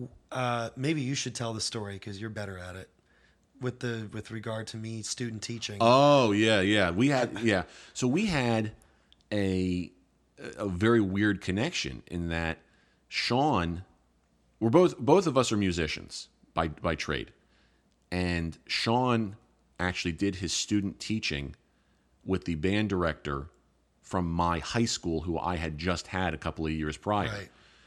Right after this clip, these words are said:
Speaker 2: And then it wasn't until years later after that,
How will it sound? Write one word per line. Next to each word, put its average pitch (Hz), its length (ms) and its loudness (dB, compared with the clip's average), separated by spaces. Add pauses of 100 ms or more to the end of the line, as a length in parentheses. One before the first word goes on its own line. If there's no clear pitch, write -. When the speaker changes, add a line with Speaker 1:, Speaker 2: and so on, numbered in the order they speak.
(280)
Speaker 2:
And 92 200 0
then 92 180 2
it 95 100 -2
wasn't 110 400 2
until 98 680 0 (600)
years 101 400 2
later 104 440 2
after 110 400 0
that, 82 320 -2